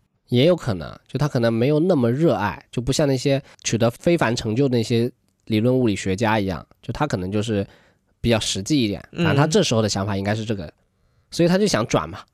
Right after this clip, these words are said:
Speaker 1: 想转这个商学院。在他一九八七年的时候呢，年底，他去了学校的留学生办公室，他询问相关的一些转系手续。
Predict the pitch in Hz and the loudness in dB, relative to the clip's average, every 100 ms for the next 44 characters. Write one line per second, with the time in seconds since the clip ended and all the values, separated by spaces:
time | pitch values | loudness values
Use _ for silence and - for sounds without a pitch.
0 | _ _ _ _ - 110 117 107 92 101 | _ _ _ _ -8 -4 0 0 -2 -4
1 | - 120 101 92 90 _ _ _ _ 135 | -4 -4 -4 -6 -8 _ _ _ _ -4
2 | 135 160 175 165 - 139 151 170 117 98 | 0 0 0 0 0 -2 0 0 0 -2
3 | 101 98 95 92 104 107 151 - _ _ | -4 -4 -6 -8 -4 -2 -2 -10 _ _
4 | _ _ - 151 131 156 113 - 104 143 | _ _ -4 -2 0 0 0 -2 -2 -2
5 | 113 92 92 110 131 139 139 135 143 - | 0 -2 -2 -2 -2 -2 -2 -2 -2 -4
6 | - _ _ _ _ _ - 170 160 - | -8 _ _ _ _ _ -6 -2 -2 -2
7 | 107 180 - _ _ - 156 165 175 135 | 0 0 0 _ _ -4 -2 0 2 0
8 | - 135 131 - 82 - 165 - 90 95 | 0 -2 -2 -6 -6 -4 -4 -4 -6 -8
9 | - 123 | -8 -8